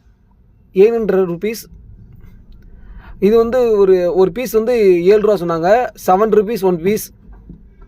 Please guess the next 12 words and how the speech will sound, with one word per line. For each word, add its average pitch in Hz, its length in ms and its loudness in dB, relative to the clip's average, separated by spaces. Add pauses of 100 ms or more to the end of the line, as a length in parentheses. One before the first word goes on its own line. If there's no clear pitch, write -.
(2000)
இந்த 214 180 0
கத்திரிக்காய் 220 460 0
வந்து 220 120 -6
எட்-, 196 500 -2
எட்நூறுரூவா 220 480 2
சொன்னாங்க. 175 280 -2
இருபத்திரெண்டு 214 500 -2
கிலோ 208 100 2
இருக்குன்னு 180 260 0
தம்பின்னாங்க 170 540 0 (160)
இந்த 175 160 -2
கத்திரிக்காய். 170 560 0